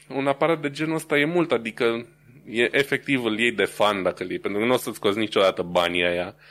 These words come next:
cu cât de puțin poate să, să țină și să, să cultive el, știi? Na, ca idee, o demonstrație din asta de tehnologie, mai mult sau mai puțin, uh, necesară sau mai mult sau mai puțin utilă.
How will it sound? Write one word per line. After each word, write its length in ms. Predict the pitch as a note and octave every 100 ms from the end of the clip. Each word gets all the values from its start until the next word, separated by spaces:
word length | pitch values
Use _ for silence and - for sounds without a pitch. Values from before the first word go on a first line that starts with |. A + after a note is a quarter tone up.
| - - - _
cu 340 | - G2+ F#2+ F#2
cât 140 | G#2
de 80 | G2
puțin 540 | - F#2+ G#2 G2+ G2 -
poate 340 | G2+ F#2+ F#2+
să, 440 | F2 G2+ F#2 F2+ F#2
să 200 | - F#2
țină 560 | - G#2 G#2 F#2+ F#2 F2+
și 180 | -
să, 400 | G2 F#2+ F2+ F2+ F2
să 160 | F#2+
cultive 520 | - F#2+ - G2 F2 E2+
el, 340 | E2+ E2 E2 -
știi? 340 | - - G2 - _ _ - - _ _ _ _ _ _ _ -
Na, 300 | C3 G#2 A#2+ -
ca 120 | D#3+
idee, 360 | D#3 E3 E3 D3+
o 160 | C#3
demonstrație 680 | C3+ C3+ C3+ C#3 D#3+ D#3 A#2
din 160 | A2 A#2+
asta 220 | B2 G#2
de 100 | F#2+
tehnologie, 760 | G2+ F#2+ G2+ G2+ G2 B2 A#2+
mai 200 | G#2+ G#2+
mult 200 | A2+ B2+
sau 120 | A#2+ G2
mai 120 | F#2+
puțin, 480 | G2+ F#2 G#2+ G2+ F#2+
uh, 360 | F2+ F2 F2 - - - -
necesară 760 | G#2 G2 - F2+ - A2+ A#2+
sau 200 | A2 G2+
mai 120 | F#2+ G#2
mult 180 | A2+
sau 100 | A2
mai 140 | G2 F2+
puțin 360 | G#2 - G#2+
utilă. 540 | F#2+ F2 G#2+ A#2 A#2+